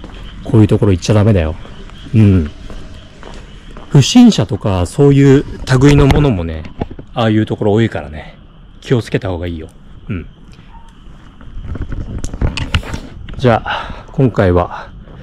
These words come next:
この辺にしちゃいましょうか。どう？尺足りてる？大丈夫かな？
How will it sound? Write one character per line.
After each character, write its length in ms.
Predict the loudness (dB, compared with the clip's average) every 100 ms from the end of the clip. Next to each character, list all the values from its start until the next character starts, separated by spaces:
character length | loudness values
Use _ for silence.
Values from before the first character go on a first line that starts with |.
| -20 -20 -16
こ 140 | 0 2
の 100 | 4
辺 200 | 4 2
に 140 | 2
し 80 | 0
ち 80 | -2
ゃ 60 |
い 60 | 0
ま 100 | 0
し 100 | 0
ょ 40 |
う 40 | -2
か。 380 | 0 -4 -6 -16 -20 -20 -20 -18 -18 -18 -20 -14 -8 4
ど 120 | 4
う？ 40 |
尺 320 | 4 -2 0
足 140 | 0 2
り 80 | 2
て 100 | 2
る？ 140 | 0 -2 -20 -8 2
大 160 | 4
丈 120 | 4 0
夫 20 |
か 120 | 0
な？ 140 | -4